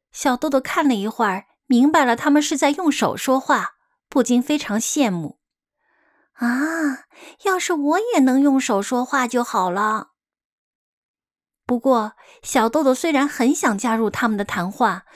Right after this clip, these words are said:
却不会用手势表示，“算我一个行吗？而且，人家又不是八学园的学生，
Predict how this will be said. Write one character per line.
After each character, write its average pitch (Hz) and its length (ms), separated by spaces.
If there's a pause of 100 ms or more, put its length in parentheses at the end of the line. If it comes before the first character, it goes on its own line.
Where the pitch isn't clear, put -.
(140)
却 - 180
不 269 200
会 359 220
用 262 140
手 185 220
势 220 180
表 151 220
示 196 300 (440)
，“算 359 360
我 226 100
一 233 140
个 311 140
行 208 220
吗？ 254 300 (800)
而 220 220
且， 185 360 (260)
人 262 200
家 330 220
又 330 180
不 294 100
是 285 120
八 302 200
学 254 200
园 226 180
的 269 60
学 175 260
生， 196 280